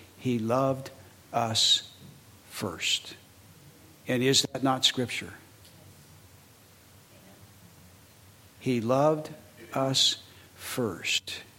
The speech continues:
He loved Adam and Eve first before they ever sinned. He loved Adam and Eve first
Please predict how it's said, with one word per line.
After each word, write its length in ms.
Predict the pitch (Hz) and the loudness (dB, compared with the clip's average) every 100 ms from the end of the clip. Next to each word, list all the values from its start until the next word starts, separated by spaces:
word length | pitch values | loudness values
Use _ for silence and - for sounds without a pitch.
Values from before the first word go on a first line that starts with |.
| - - - - - | -20 -20 -18 -18 0
He 180 | 143 | 4
loved 340 | 147 165 175 147 165 | 8 8 8 4 8
Adam 380 | 170 185 185 | 8 10 10
and 180 | 180 165 | 8 8
Eve 600 | 151 180 165 135 98 90 - - | 6 8 8 6 2 -4 -10 -12
first 960 | - - - 185 135 - - - - - - - - - - - - | -12 -6 4 4 4 2 0 0 -2 -10 -14 -20 -20 -20 -20 -20 -10
before 360 | - 123 - 139 | -4 -4 0 2
they 180 | 127 127 | 4 4
ever 180 | 120 113 | 4 2
sinned. 460 | - 107 82 - - - - - - - - - - - - | 2 0 -4 -10 -18 -20 -20 -20 -20 -20 -20 -20 -20 -20 0
He 180 | 156 165 | 4 8
loved 280 | 175 160 | 8 10
Adam 340 | 165 185 196 190 | 10 10 10 10
and 180 | 190 190 | 10 10
Eve 500 | 190 170 139 127 - | 10 8 6 2 -4
first 800 | - 175 185 113 95 - - | 2 4 6 4 2 2 0